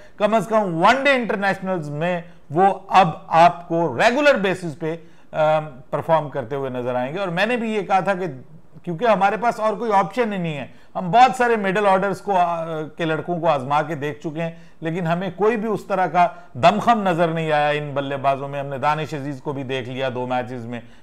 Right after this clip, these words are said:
फिर हम आसिफ अली को भी देख चुके हैं, इससे पहले हम खुशदिल शाह, इफ्तिखार अहमद को भी देख चुके हैं। तो अब एक ही हल है कि सरफराज अहमद का एक्सपीरियंस जो है वो उससे फाय-, फायदा उठाया जाए। देर आयद दुरुस्त आयद मैं कहूंगा कि सरफराज अहमद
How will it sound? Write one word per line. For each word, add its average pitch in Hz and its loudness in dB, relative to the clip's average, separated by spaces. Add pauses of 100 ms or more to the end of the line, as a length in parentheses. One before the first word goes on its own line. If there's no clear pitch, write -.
फिर 160 -4
हम 165 -2
आसिफ 175 4
अली 185 -2
को 170 -2
भी 165 -2
देख 147 -6
चुके 143 -10
हैं, 139 -6 (240)
इससे 202 -2
पहले 180 2
हम 175 0
खुशदिल 175 -2
शाह, 180 4
इफ्तिखार 190 4
अहमद 202 2
को 185 -2
भी 165 0
देख 151 -4
चुके 139 -10
हैं। 123 -8 (200)
तो 190 -6
अब 190 -2
एक 214 0
ही 220 0
हल 180 6
है 170 0
कि 165 -4 (180)
सरफराज 160 2
अहमद 165 -2
का 165 2
एक्सपीरियंस 262 -2
जो 147 -2
है 123 -4 (240)
वो 170 0
उससे 170 -2
फाय-, 151 0
फायदा 143 2
उठाया 139 0
जाए। 139 0
देर 220 6
आयद 247 8 (320)
दुरुस्त 240 2
आयद 214 8
मैं 185 -2
कहूंगा 180 2
कि 170 -2
सरफराज 160 2
अहमद 160 -2